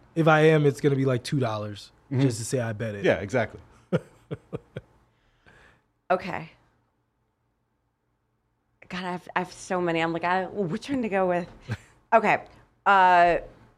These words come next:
Speaker 3: with the Eagles, will,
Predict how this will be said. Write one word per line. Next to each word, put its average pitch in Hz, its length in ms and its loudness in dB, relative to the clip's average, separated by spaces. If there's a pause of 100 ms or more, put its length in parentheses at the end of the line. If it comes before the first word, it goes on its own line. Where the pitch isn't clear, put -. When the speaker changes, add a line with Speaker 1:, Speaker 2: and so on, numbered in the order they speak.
(920)
Speaker 3:
with 202 640 0
the 185 280 -6
Eagles, 151 640 -4 (840)
will, 170 840 4